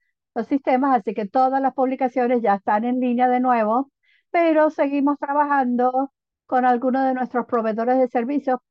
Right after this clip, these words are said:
para asegurarnos de que el contenido nos esté llegando de forma consistente. Así que algunos suscriptores puede ser que tengan problemitas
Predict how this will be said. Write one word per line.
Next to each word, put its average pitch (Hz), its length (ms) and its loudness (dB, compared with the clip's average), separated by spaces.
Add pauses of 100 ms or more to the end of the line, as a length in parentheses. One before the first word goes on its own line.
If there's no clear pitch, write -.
(120)
para 226 240 0
asegurarnos 220 520 -4
de 240 100 -2
que 240 80 -6
el 208 100 -8
contenido 214 480 -4
nos 220 160 -2
esté 202 240 -4
llegando 214 460 0
de 202 80 -4
forma 196 300 -4
consistente. 190 920 -4 (800)
Así 220 300 -2
que 240 100 -2
algunos 226 360 -2
suscriptores 262 1160 0
puede 262 520 2
ser 277 400 0
que 233 120 -4
tengan 220 360 -4
problemitas 262 800 0